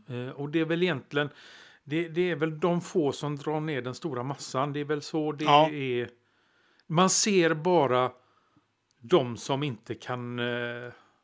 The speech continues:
Speaker 2: Hantera det.
Speaker 1: vad heter det? Ja, de som inte vet hur man ska sköta sig helt enkelt
Speaker 2: Ja.
Speaker 1: på, på, på en normal, eh, som en normal människa. När man sitter ute och äter på en middag exempelvis, eller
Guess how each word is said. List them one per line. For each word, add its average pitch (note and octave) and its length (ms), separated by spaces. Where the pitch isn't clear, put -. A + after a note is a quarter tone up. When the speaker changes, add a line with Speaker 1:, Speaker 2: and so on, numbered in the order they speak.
Speaker 2:
Hantera C3 560
det. A2+ 140
Speaker 1:
vad B2 100
heter C3 260
det? C#3+ 100
Ja, G3 160
de F#3+ 220
som G3 140
inte A3 180
vet F#3+ 240
hur C#3+ 60
man D3 100
ska E3 160
sköta D3 400
sig A3 160
helt C4 140
enkelt E3 220
Speaker 2:
Ja. C3+ 220
Speaker 1:
på, F3 220
på, E3+ 180
på E3 140
en E3 80
normal, C3 600
eh, B2+ 60
som - 160
en D#3+ 60
normal D#3 340
människa. C3+ 360
När D3 80
man D#3+ 140
sitter F3+ 260
ute D3+ 180
och D3+ 160
äter D3+ 320
på D3 100
en D3 80
middag A#2 240
exempelvis, A2+ 680
eller B2 560